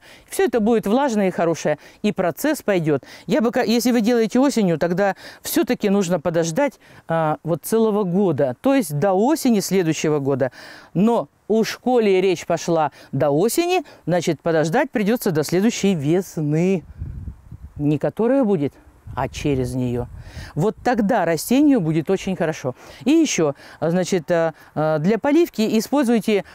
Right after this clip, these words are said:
обязательно что-нибудь подкисленное. Можете подкислять лимоном, можете уксусной кислотой. А, вот именно этих растений. Можете воспользоваться электролитом. Три раза за теплый сезон,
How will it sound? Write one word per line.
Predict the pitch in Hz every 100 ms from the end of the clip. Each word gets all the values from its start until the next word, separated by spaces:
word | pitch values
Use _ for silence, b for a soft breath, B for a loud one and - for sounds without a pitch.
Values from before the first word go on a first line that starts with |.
| -
обязательно | 202 226 349 247
что-нибудь | 190 277 254 214
подкисленное. | - 202 202 - 170 151 151
Можете | 196 294 -
подкислять | 254 247 262 - 269 240
лимоном, | 220 147 139 143
можете | 196 262 - 277
уксусной | 254 - 262
кислотой. | 254 - 247 170 151 B B B B
А, | 160 160 160 -
вот | 185 202
именно | 233 240 254
этих | 247 165 160
растений. | 165 156 - 151 143 B B B
Можете | 160 180 226 320 302 349 330 339
воспользоваться | 175 - - 226 254 302 311 - 285
электролитом. | - 180 180 233 - 302 320 320 220 196 - 170 165 - _ _ B B B _
Три | 302 320 359
раза | 330 254 180 156 139 127 135 _ _ -
за | 151 196 202 147 _ _ _ _
теплый | - 262 - 180 170
сезон, | - 190 196 370 403